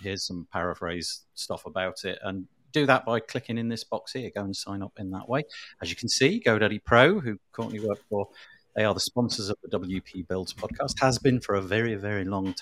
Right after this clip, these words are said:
time, and it's greatly appreciated. Certainly keeps the lights on. If you're joining us and you wanna share this, probably the easiest way, uh, is to go to your social channel of choice and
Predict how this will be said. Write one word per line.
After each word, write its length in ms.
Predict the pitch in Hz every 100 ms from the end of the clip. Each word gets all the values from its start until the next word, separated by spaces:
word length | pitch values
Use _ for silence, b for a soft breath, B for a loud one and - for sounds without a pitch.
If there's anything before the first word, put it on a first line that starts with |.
| -
time, 300 | 110 98 82
and 80 | 80
it's 140 | -
greatly 760 | - - 98 113 - - 90 - b b b b -
appreciated. 680 | - 98 87 - 82 - -
Certainly 280 | - 98 98
keeps 420 | - 98 - -
the 80 | 90
lights 340 | 92 - -
on. 220 | 78 113 B B B B -
If 200 | 165 -
you're 160 | 185
joining 440 | 160 175 202 190 175
us 180 | 160 -
and 220 | 147 151
you 100 | 147
wanna 420 | 143 139 135 131
share 520 | - - - 170 185 156
this, 540 | 87 117 165 - -
probably 340 | - 175 156
the 120 | 139 131
easiest 580 | 175 220 147 113 -
way, 440 | 82 78 85 131 -
uh, 220 | - 98 98
is 120 | 107 -
to 100 | 98
go 160 | 104
to 120 | -
your 300 | 90 92 90 - _
social 520 | - - 101 - 90
channel 360 | - 98 95 82
of 100 | -
choice 440 | 117 160 170 - B B B -
and 440 | 92 95 95 92